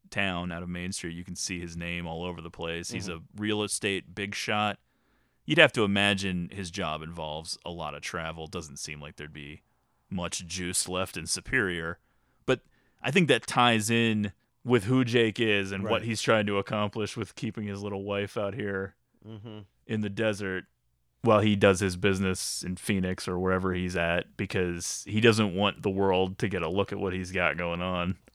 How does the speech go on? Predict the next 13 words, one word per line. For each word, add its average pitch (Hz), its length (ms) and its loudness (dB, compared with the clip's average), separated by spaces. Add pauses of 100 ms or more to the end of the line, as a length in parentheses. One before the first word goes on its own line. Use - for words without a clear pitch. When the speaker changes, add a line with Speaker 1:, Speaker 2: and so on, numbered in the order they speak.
(160)
Speaker 2:
Or 123 520 2
what 117 220 -4
he's 107 160 -4
got 104 240 -4
going 104 180 -4
on 101 380 0
to - 140 -4
get 101 140 0
a 98 40 0
look 98 240 -2
at - 80 -6
the 95 80 -4
world. 101 500 0